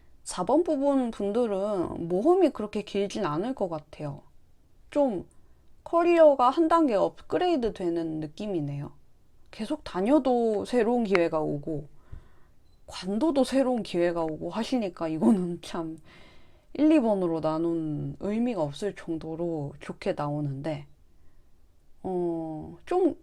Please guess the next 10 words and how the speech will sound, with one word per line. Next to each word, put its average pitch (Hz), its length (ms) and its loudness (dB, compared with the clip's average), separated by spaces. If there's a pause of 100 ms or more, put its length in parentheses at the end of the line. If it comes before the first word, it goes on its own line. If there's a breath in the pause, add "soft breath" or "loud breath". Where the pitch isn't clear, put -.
일 294 160 4
번은 339 300 4
글로벌한 262 760 6 (600)
좀 214 280 -6
이미지가 196 460 0
있어요. 147 380 0
약간 220 220 -2
창업을 302 500 4
하시는 214 340 0
느낌이라면 160 760 -2